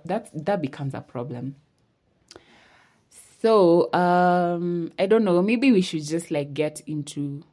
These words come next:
some behaviors that toxic parents have. Maybe you don't even know that your parent is toxic.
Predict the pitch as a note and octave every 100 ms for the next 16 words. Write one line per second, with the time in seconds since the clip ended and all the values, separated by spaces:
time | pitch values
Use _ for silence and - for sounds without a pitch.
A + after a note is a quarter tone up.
0 | _ - - E3+ D#3 D3+ D#3+ - D#3+ E3
1 | D#3+ F3 E3+ F3 E3+ E3 C#3 - D#3+ -
2 | - C#3+ E3 D3 C#3+ C#3 - C#3+ D#3 -
3 | - - _ F3+ G#3+ B3+ G#3+ C4 C4 G#3+
4 | E3+ E3 G3+ G#3+ - F#3+ G3+ E3+ F3 F3
5 | C#3 C#3+ C3+ D#3 E3 F3+ C#3+ - C#3+ C#3+
6 | - A3+ - -